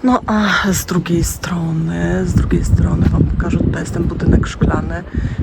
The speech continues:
No i tam właśnie byłam w tym budynku i byłam odebrać tą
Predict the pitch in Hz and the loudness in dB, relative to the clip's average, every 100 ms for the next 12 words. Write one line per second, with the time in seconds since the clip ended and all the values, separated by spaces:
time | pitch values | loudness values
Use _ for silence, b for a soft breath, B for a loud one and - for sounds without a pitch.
0 | - 170 - - - - - - - - | -2 0 2 2 4 4 4 2 2 2
1 | - - - - - - - 185 - 180 | 2 2 2 2 2 2 2 0 0 -2
2 | 175 - 170 - B B B B B - | -2 -2 -2 -4 B B B B B -4
3 | - - 175 160 156 165 B B B - | -2 -2 2 2 2 0 B B B 4
4 | - - - - - - - - 160 160 | 0 0 -10 -6 -2 -2 0 2 2 2
5 | - 165 156 147 - 156 156 | 2 2 0 -6 -6 2 4